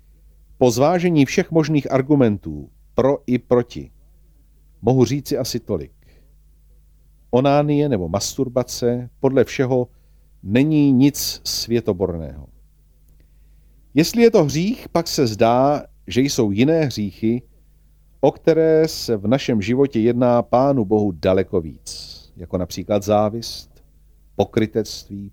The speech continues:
pomlouvání, nesnášenlivost a podobně. Ptám se, máme věnovat svou pozornost především tomu, o čem Bůh v Bibli jasně mluví,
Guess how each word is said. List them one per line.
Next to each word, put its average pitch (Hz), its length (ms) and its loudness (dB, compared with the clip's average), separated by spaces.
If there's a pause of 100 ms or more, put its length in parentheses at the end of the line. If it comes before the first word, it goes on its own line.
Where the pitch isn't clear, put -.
(120)
pomlouvání, 104 1000 2 (640)
nesnášenlivost 117 1040 -4
a 135 80 -10
podobně. - 400 -14 (1200)
Ptám 110 280 0
se, 113 220 0 (880)
máme 143 320 2
věnovat 160 400 2
svou 131 220 2
pozornost 127 720 0
především 117 640 -4
tomu, 117 420 2 (840)
o 113 100 0
čem 104 240 0
Bůh 131 480 2
v 87 200 -12
Bibli 101 380 0
jasně 123 400 -2
mluví, 98 600 -6